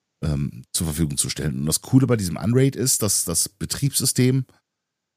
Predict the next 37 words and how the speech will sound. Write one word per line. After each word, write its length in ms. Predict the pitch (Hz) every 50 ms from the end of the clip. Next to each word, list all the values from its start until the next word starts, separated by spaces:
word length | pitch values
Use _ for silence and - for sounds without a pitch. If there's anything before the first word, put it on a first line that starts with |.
| _ -
nicht 320 | 95 120 151 147 - -
wie 100 | - 117
viele 240 | 104 - - - 85
andere 280 | 73 90 123 135 139 127
Be-, 300 | - 131 127 101 73 87
Betriebssysteme, 960 | 98 113 - 127 135 - - - - - 127 117 110 113 113 113 110 - - _ -
ähm, 420 | 101 101 98 95 92 85 78 - - -
in, 180 | 98 107 104 - _ -
auf 200 | - 87 - -
einer 160 | - 85 -
Festplatte 500 | - - 101 - - - - 127 - -
installiert 460 | - - - - - 123 127 127 -
werden 280 | - 120 117 117 123 123
müssen, 260 | 131 131 - - 120
sondern 280 | 107 110 110 113 113 107
das, 300 | 95 - - - - - -
äh, 280 | - 101 104 95 92 -
wird 200 | 82 98 113 -
auf 100 | 95 -
einem 180 | 92 101 104 -
U-S-B-Stick 600 | - 135 117 - - 135 185 - - 110 - -
installiert. 600 | - 78 - - 85 76 76 87 123 139 - - _ _ _ _ _ _ _ _ _ _ _ _ _ _ _ _ _ _ _ _ _ -
Und, 460 | - 98 98 98 98 98 - - - -
ähm, 540 | - 95 95 92 92 92 95 98 98 92 - _ _ _ _ _ _ _ _ _ _ _ _ _ _ _ _ _ _ _ _ _ _ _ -
diesen 240 | 104 95 110 - 82
U-S-B-Stick 500 | 101 95 - - 113 110 - 131 120 -
steckt 320 | - - 117 - _ -
man 120 | 123 117
dann 180 | 113 113 107 101
halt 180 | 107 98 - -
eben 240 | - 104 104 92
in 120 | 67 82 95
das 380 | 92 90 87 - - - - -
Rechnersystem 960 | 78 82 85 98 120 117 - 135 131 127 117 127 123 - - 123 127 123 113
und 60 | 82
das 160 | 80 87 -
muss 440 | - 98 92 - - - - - -